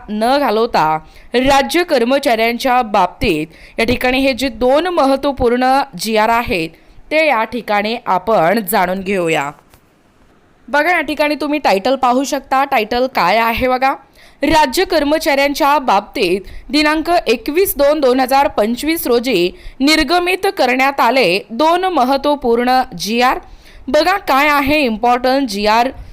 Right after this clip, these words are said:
issued on एकवीस दोन दोन हजार पंचवीस in the case of state employees. राज्य कर्मचाऱ्यांच्या बाबतीत दिनांक एकवीस फेब्रुवारी दोन हजार पंचवीस रोजी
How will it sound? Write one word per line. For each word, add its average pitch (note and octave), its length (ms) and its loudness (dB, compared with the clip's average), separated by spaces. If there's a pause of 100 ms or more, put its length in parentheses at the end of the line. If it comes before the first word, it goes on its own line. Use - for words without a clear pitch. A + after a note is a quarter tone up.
(220)
issued D#4 380 0
on D4 240 2 (100)
एकवीस C4 480 -4
दोन B3 220 2
दोन G#3+ 200 0
हजार A#3 240 0
पंचवीस G#3+ 720 -2 (240)
in D#4 180 0
the E4+ 160 4 (160)
case C4+ 240 2 (140)
of C#4 220 2
state C4+ 420 0
employees. A#3+ 600 0 (640)
राज्य E4+ 520 2
कर्मचाऱ्यांच्या E4 960 2
बाबतीत D4 520 0
दिनांक C4 440 -2 (180)
एकवीस D4+ 500 0
फेब्रुवारी C#4 560 0
दोन A#3+ 220 0
हजार B3+ 300 2
पंचवीस C4+ 600 -2
रोजी A#3+ 400 2